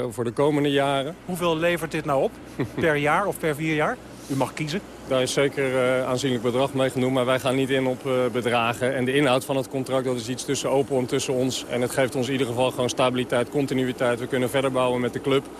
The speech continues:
Speaker 1: En, eh, wat dat betreft is de toekomst, eh, goed verzekerd.
Speaker 2: De stap van de autofabrikant om te investeren is toch wel verrassend. Want met Opel gaat het helemaal niet zo best.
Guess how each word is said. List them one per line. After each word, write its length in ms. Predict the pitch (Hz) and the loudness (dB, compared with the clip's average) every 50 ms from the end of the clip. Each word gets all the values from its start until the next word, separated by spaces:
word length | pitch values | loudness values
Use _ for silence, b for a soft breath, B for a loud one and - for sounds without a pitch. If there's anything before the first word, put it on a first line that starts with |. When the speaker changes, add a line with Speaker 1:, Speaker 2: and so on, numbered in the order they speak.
| B B B B B B B B B - - | B B B B B B B B B -6 -2
Speaker 1:
En, 340 | - 135 127 123 135 127 | 0 2 2 0 0 0
eh, 80 | 131 123 | -2 0
wat 160 | 120 123 123 | 0 0 2
dat 140 | - 143 131 | 2 2 2
betreft 360 | 135 - 123 127 131 120 - | 2 0 0 0 0 0 0
is 240 | 147 139 123 - - | -4 -4 -2 -4 -6
de 80 | 131 113 | -6 -4
toekomst, 440 | - 131 - - 123 117 - - | -4 -4 -2 -2 -4 -4 -4 -2
eh, 80 | 135 117 120 120 | -2 0 0 0
goed 200 | - - 139 - | 0 -2 -4 -2
verzekerd. 440 | - 139 110 113 113 107 98 - 98 - - - - - - - - - - - - - - - - - - | -2 -4 0 0 0 0 0 -2 -6 -8 -8 -12 -12 -12 -14 -14 -14 -14 -16 -16 -16 -16 -16 -16 -16 -6 -4
Speaker 2:
De 80 | 156 | -4
stap 280 | 151 - - 220 208 - | -2 2 2 2 2 2
van 120 | - 175 | -2 -4
de 60 | 139 - | -2 0
autofabrikant 800 | 160 208 247 - 220 165 - 143 131 135 120 - 143 135 131 143 | 0 0 0 0 0 0 0 0 0 0 0 2 0 2 2 0
om 80 | 135 | -2
te 140 | 123 175 170 | 0 -2 -2
investeren 580 | 151 135 147 139 - - 190 196 196 185 196 - - - - - | -2 -2 -2 -2 0 2 2 2 4 2 0 -4 -6 -16 -20 -6
is 280 | - 220 214 - - - - | -2 -2 0 0 -2 -2 0
toch 180 | - 190 - | 0 0 2
wel 200 | - 160 160 151 | 2 0 0 2
verrassend. 500 | 127 165 160 185 175 - 139 117 98 - - - - - - - - 147 | 0 2 2 2 0 0 -2 -6 -6 -8 -16 -20 -20 -20 -20 -16 -6 -2
Want 260 | 175 196 208 - - | 0 0 0 0 -2
met 180 | 165 160 - - | -4 -4 -2 0
Opel 360 | - 175 180 160 - 160 160 | 2 2 2 4 2 0 0
gaat 260 | - - 170 151 139 | 0 -2 -4 -2 -2
het 160 | 160 147 - | -4 -6 -4
helemaal 400 | - 139 165 165 151 135 127 123 | -4 -2 0 0 2 2 2 2
niet 180 | 127 131 135 - | 0 0 -2 -2
zo 140 | - 127 117 | -2 -2 0
best. 400 | 117 151 170 160 - - - | 0 0 0 0 -2 -6 -12